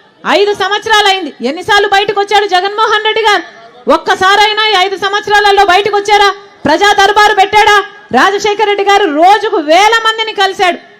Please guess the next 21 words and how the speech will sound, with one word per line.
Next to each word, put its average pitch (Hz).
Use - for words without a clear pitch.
ఫీజు 330
రీయింబర్స్‌మెంట్ 381
అయినా, 349
ఆరోగ్యశ్రీ 370
అయినా, 330
ఏదైనా 339
ఇల్లు 330
కావాలన్నా, 392
ఇంకోటి 320
ఉద్యోగం 370
కావాలన్నా, 381
"నాకు 302
ఈ -
అవసరం 403
ఉంది" 403
అని 294
ఎవడైనా 403
వెళ్ళి 359
వేల 339
మంది 403
రోజు 381